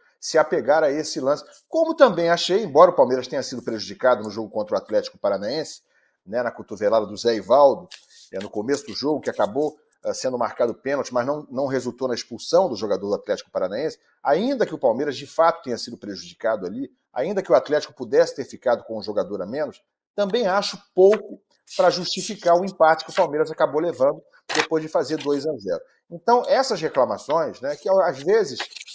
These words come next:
procedem, nem sempre procedem, elas não podem ser, é, é, é, o, o,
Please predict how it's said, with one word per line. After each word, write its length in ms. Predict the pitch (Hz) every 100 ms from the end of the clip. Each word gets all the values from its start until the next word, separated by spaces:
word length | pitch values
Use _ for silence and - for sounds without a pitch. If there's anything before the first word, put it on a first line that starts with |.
| -
procedem, 600 | - - 175 190 175 123
nem 160 | 143 208
sempre 360 | - 175 143 123
procedem, 580 | 120 117 165 180 110 95 _ _ -
elas 180 | 190
não 140 | 196 233
podem 320 | 185 196 190
ser, 380 | - 151 196 190 - - -
é, 80 | 139
é, 500 | 147 147 139 123 131
é, 100 | - - - - _ _
o, 300 | 151 151
o, 20 | 160